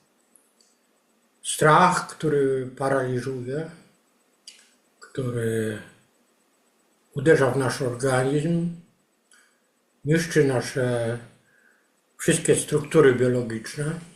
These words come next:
ma ogromny wpływ na nasze życie, aczkolwiek nasze życie jest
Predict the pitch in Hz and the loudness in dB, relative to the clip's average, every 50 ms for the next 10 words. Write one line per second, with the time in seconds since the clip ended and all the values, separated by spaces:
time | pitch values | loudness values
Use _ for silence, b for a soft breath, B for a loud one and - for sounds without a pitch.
0 | _ _ _ _ _ _ B B B B B B B B B B B B - 139 | _ _ _ _ _ _ B B B B B B B B B B B B -2 2
1 | 139 139 135 131 151 165 165 170 180 180 175 - - - 185 170 151 - 165 160 | 2 2 4 6 6 6 6 8 6 4 4 2 -2 2 2 2 2 2 0 0
2 | 151 151 160 151 - - 160 135 147 165 175 170 - 139 120 110 110 - - - | 2 2 2 0 2 2 2 4 4 2 2 0 -2 -6 -6 -6 -8 -10 -6 -4
3 | 147 131 123 139 135 - 143 156 165 170 165 - 165 135 127 143 147 139 - - | -4 -2 -2 -2 -2 -2 0 2 2 2 4 4 2 4 4 0 0 -2 -6 -10
4 | 120 113 113 117 117 117 - - - | -10 -8 -8 -10 -10 -10 -12 -14 -16